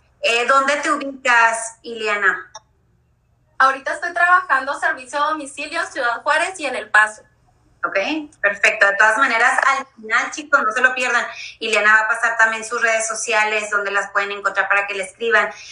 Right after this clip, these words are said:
Speaker 1: Eh, también Susi Ramírez nos dice, mencionaste el maquillaje que es aerógrafo, ¿qué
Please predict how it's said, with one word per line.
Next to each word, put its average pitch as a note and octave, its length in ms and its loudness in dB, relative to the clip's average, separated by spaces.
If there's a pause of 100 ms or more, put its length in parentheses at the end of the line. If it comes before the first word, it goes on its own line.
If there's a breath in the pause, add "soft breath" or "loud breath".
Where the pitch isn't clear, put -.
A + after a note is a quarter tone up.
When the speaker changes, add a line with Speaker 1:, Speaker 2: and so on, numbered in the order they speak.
(220 loud breath)
Speaker 1:
Eh, A#3+ 400 2
también A#3+ 280 2
Susi C#4 260 -2
Ramírez B3+ 440 2
nos B3 140 -2
dice, A#3 200 -4
mencionaste A3+ 560 0
el B3 80 -2
maquillaje B3 840 0
que A3 320 4
es A3 80 0 (340 loud breath)
aerógrafo, A#3 1040 2
¿qué B3 160 -2